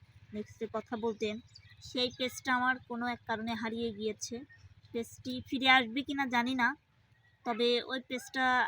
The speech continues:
আর ফিরে না আসারও সম্ভাবনা আছে। তো আমি আবার একটি নতুন পেজ খুলেছি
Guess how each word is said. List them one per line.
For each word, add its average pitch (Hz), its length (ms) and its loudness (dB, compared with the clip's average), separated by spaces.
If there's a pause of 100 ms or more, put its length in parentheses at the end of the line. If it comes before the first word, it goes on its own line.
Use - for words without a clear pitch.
আর 240 160 4
ফিরে 233 240 -2
না 220 180 0
আসারও 233 400 -2
সম্ভাবনা 214 580 -4
আছে। 226 340 -2 (580)
তো 233 260 2 (100)
আমি 240 240 -2
আবার 254 160 2
একটি 240 260 -4
নতুন 233 360 -6
পেজ 240 260 -4
খুলেছি 269 480 -2